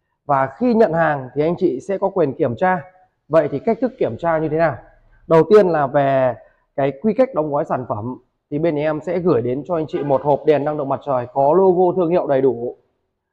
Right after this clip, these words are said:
Đấy, thì bộ đèn này sẽ bao gồm những cái gì? Đầu tiên đó là về phần thân đèn. Đây là chiếc đèn năng lượng mặt trời có công suất là một nghìn oát anh chị nhá. Tiếp theo là tấm pin năng lượng mặt trời, những linh kiện, phụ kiện dùng để lắp đặt đèn, điều khiển.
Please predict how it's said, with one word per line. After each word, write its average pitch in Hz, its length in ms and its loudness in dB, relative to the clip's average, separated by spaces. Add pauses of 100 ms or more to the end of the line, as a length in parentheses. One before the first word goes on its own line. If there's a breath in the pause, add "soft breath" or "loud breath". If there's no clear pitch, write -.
(140)
Đấy, 143 160 -4
thì 160 200 4
bộ 175 180 6
đèn 156 160 4
này 147 200 0 (120)
sẽ 180 160 -2
bao 185 140 4
gồm 147 200 0
những 165 100 -6
cái 185 100 0
gì? 151 200 0 (440)
Đầu 156 160 4
tiên 175 300 6 (120)
đó 135 180 6
là 160 140 8
về 135 240 4 (100)
phần 127 200 0
thân 185 220 4
đèn. 151 220 4 (500)
Đây 175 220 6
là 147 120 4
chiếc 202 180 -2
đèn 147 200 2
năng 151 120 0
lượng 139 140 -4
mặt 139 140 0
trời 131 200 2
có 131 140 0
công 160 220 0
suất 214 160 2
là 156 100 -2
một 131 220 -2
nghìn 131 220 -2
oát 180 200 2
anh 156 140 -8
chị 143 80 -10
nhá. 180 260 0 (500)
Tiếp 214 160 4
theo 196 220 6
là 139 180 2
tấm 156 320 0
pin 220 160 2
năng 175 120 2
lượng 151 120 -2
mặt 143 180 0
trời, 139 200 4 (520)
những 214 220 4
linh 226 280 6
kiện, 208 200 4 (180)
phụ 202 240 6
kiện 196 180 4 (100)
dùng 135 220 -4
để 120 100 -2
lắp - 220 -2
đặt 180 140 0
đèn, 143 240 2 (560)
điều 165 180 8
khiển. 131 420 0